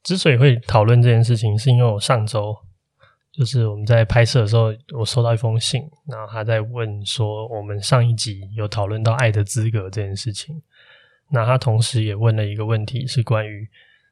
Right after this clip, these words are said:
呃，就是马南波杰克的第三季的第五集吧。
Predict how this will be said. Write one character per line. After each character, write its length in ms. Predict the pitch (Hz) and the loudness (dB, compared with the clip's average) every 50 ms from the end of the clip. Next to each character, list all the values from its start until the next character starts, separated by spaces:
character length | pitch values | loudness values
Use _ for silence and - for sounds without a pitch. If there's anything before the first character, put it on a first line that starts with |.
| _ _ | _ _
呃， 340 | - 139 113 110 107 107 107 | -4 -2 -2 -2 -4 -6 -8
就 160 | 110 - 135 117 | -8 -6 -4 -2
是 160 | 107 120 117 | 2 2 2
马 220 | 113 110 101 101 | 2 2 0 -2
南 260 | 101 104 101 104 113 | -4 -2 0 0 0
波 180 | 113 127 123 120 | 4 4 4 4
杰 200 | 117 120 101 98 | 4 4 2 2
克 320 | 98 - 123 107 98 101 - _ _ _ _ _ _ _ _ _ _ _ _ _ _ _ _ | 2 4 4 4 2 -2 -8 _ _ _ _ _ _ _ _ _ _ _ _ _ _ _ _
的 320 | - 139 123 113 107 107 104 | -8 -6 -6 -6 -6 -8 -10
第 260 | - - 147 139 131 | -6 -2 -2 0 -2
三 400 | 120 - - 135 127 127 127 131 | -2 0 2 2 4 4 4 2
季 260 | 123 - 151 131 120 | 2 2 0 0 2
的 140 | 110 113 107 | 2 2 2
第 180 | 110 131 123 113 | 2 2 2 2
五 160 | 104 104 107 | 0 -2 -6
集 220 | 104 - 143 143 | -12 -12 -12 -12
吧。 300 | - - - - - _ | -10 -8 -10 -10 -10 _